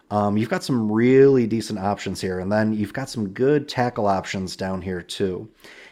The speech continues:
If you wanted, though, to go super sick, Belichick, you would draft Luke Musgrave,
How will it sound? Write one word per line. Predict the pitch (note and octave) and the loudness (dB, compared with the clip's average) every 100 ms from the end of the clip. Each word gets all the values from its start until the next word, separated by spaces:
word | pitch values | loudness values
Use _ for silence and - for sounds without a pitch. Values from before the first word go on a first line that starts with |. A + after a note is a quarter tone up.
| _ | _
If | C3+ C#3 | 6 6
you | E3+ | 4
wanted, | D3 B2 A#2+ B2 A#2+ G#2+ F2 | 4 6 6 8 6 2 0
though, | E2+ D#2+ E2+ - - | -4 -6 -8 -14 -4
to | G2+ | 0
go | G#2+ G2 | 2 2
super | F2+ - - - C#3 C3+ A#2+ | -2 -10 -10 0 0 2 -2
sick, | - - G2 F#2 _ - - _ _ _ _ _ | -2 -4 -4 -4 _ -20 -20 _ _ _ _ _
Belichick, | G2+ F2+ G2+ F#2 E2 - - - - - _ _ _ - D3+ | -6 2 2 2 -2 -6 -6 -12 -20 -20 _ _ _ -16 2
you | A#2 | 6
would | B2+ A#2+ | 6 6
draft | A#2 A2+ A2 G#2 | 6 6 4 0
Luke | G2+ A2+ - | 2 0 0
Musgrave, | G2 G2 - - B2+ C3 C#3 - | 0 0 -2 4 4 4 2 -6